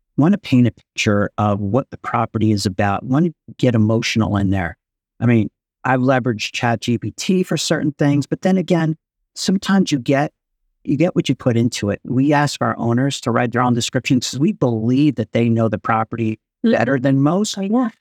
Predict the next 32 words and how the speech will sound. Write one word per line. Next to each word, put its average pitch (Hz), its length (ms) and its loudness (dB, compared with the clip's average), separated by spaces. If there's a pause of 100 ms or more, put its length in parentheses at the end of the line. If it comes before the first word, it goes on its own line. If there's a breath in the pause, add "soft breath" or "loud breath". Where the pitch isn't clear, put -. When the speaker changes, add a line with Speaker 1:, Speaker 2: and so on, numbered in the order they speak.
(240)
Speaker 1:
Yeah, 240 300 2
a - 120 -4
shortcut 180 580 -2
is 156 240 0
to 147 100 -2
use 147 320 0
chat, 165 360 0
but 170 140 0
the 175 240 0
problem 190 360 -2
is, 170 240 0
is 143 240 -4 (280)
you 156 120 2
don't 175 160 0
get 165 180 0
the 139 140 0
real 139 580 2
emotional 123 840 0 (100)
connection 123 580 2
to - 140 -2
the 107 80 -2
property 139 540 -2
that 110 200 -4
somebody 139 360 0
who 117 100 -2
owns 127 300 0
the 113 80 -2
property 107 600 -4 (380)
has. 110 420 -6
And 123 120 2
that's 165 180 0
why, 135 240 0